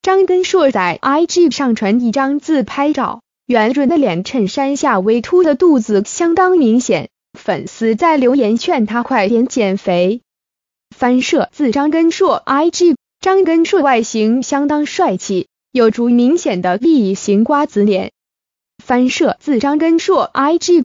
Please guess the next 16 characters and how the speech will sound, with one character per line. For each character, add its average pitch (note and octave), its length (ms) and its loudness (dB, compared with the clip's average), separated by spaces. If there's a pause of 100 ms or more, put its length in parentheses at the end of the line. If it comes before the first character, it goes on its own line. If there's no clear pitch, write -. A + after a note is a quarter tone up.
(240)
张 F#4+ 220 2
根 F4+ 200 0
硕 E4+ 260 2
时 A3+ 380 -2
胖 B3+ 300 -2
时 G#3 340 0
瘦 C4 240 0
的 G3 120 -4
体 E3 220 -8
质 - 300 -2
经 E4 180 2
常 G#3 220 -4
造 A3 180 -2
成 F#3+ 240 -4
话 G#3+ 240 -4
题， G3 360 -6